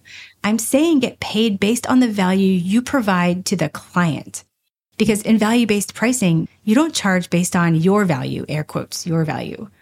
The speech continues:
You charge based on the value to the client. So how do you start to get paid based on the value to the client? Well, so I do have a whole step-by-step methodology on value-based scope and pricing,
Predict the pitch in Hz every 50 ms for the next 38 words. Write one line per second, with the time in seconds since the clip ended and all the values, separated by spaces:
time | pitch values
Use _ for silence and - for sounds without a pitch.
0 | _ _ _ _ _ _ _ _ _ - 254 208 190 - - - - 208 220 233
1 | 254 247 - - 240 247 240 - 226 214 214 202 185 185 165 156 160 165 170 165
2 | - 175 156 156 156 - - - 151 147 135 - - - - _ _ _ _ _
3 | _ _ _ _ _ _ _ _ - - - 208 202 - - - - - - 196
4 | 196 220 226 220 - 233 220 208 226 214 208 214 - - - - 175 165 180 196
5 | 175 - 170 170 - 185 180 180 170 160 160 139 139 147 156 165 151 156 - -
6 | - 151 143 160 214 254 285 269 _ _ _ - - - - - _ _ _ _
7 | - 208 208 - 247 214 202 190 - 208 214 190 214 247 254 262 285 285 262 -
8 | - 220 196 190 190 190 180 180 - - 202 185 - - 185 180 - 180 170 180
9 | 170 156 - 170 175 190 196 196 185 170 175 165 156 147 147 165 165 160 165 175
10 | 160 170 175 180 170 165 160 156 - - - - 160 151 - - 131 - - 135
11 | 135 - 135 135 147 170 180